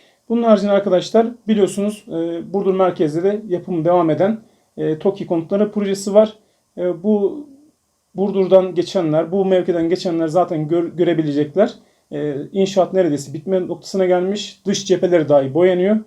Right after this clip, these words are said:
Umarım kısa sürede biter ve bu konuda da başvurular başlar.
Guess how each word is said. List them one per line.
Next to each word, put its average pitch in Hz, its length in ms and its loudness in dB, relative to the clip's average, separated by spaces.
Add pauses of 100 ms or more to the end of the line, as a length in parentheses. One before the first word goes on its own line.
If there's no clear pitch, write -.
(320)
Umarım 190 300 0
kısa 208 180 -2
sürede 147 380 -2
biter 214 380 4
ve 185 140 2
bu 190 100 -8
konuda 156 280 -2
da 214 220 2 (260)
başvurular 196 580 2
başlar. 175 440 2